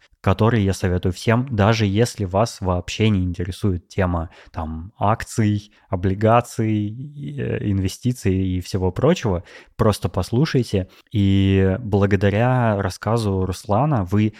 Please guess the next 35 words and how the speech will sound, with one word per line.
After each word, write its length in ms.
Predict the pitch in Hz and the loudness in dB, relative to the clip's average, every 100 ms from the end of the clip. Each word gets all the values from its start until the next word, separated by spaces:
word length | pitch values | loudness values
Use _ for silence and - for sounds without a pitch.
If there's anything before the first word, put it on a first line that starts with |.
| - - | -16 -10
будете 480 | 90 104 110 101 101 | 0 2 2 0 -4
хотя 260 | 92 98 | -2 0
бы 140 | 92 90 | 0 0
понимать, 600 | 95 90 85 107 147 - | 0 2 2 2 2 0
о 60 | |
чем 340 | - 110 110 98 | -2 0 0 0
идет 320 | 92 98 - | 2 0 0
речь. 420 | 98 95 78 - _ - - - | 0 0 -2 -8 _ -20 -18 -4
Я, 280 | 95 127 | 2 4
э, 20 | 139 | 4
много 840 | 123 143 117 101 98 101 127 123 | 2 -4 -4 0 2 2 2 2
смотрел 380 | - 92 - 95 | -2 -2 -2 -2
всякого 400 | - 95 98 85 | -2 -2 -2 -6
кино, 640 | - 90 101 151 185 _ _ 135 | -2 0 4 2 0 _ _ -8
э, 220 | 101 95 - | -4 -4 -4
про, 560 | - 82 82 82 82 82 _ _ - 92 | -4 -2 -2 -2 -4 -8 _ _ -10 -6
э, 280 | 90 87 85 | -4 -4 -6
всяких 360 | - 87 - - | -6 -8 -8 -12
там 280 | - 80 80 - - - - - - | -12 -12 -14 -16 -20 -20 -20 -16 -8
брокеров, 840 | 90 - 117 123 - 113 107 - | -2 0 4 2 4 4 4 0
трейдеров, 680 | - 113 120 117 107 101 - | 0 2 2 2 2 0 -2
там, 340 | 90 82 82 85 | -6 -8 -8 -2
«Волк 320 | 110 104 - | 0 0 -4
с 100 | - | -4
Уолл-стрит» 680 | 98 95 - 123 131 131 104 | -2 -2 -2 0 2 2 2
и 240 | 95 90 | 0 0
вот 200 | 90 90 | -2 -2
это 200 | 95 85 87 | -2 -2 -6
все 180 | 92 | -6
прочее, 400 | 87 120 147 95 | 0 0 0 -2
там, 220 | 87 85 82 | -4 -4 4
«Бойлерная», 840 | 107 131 120 107 101 95 90 90 | 6 8 6 4 2 0 0 2
разные 340 | 98 92 85 | 2 2 -4
фильмы 360 | 85 101 87 82 | -4 -4 -4 -6
бывали. 420 | 85 87 127 | -6 -4 -2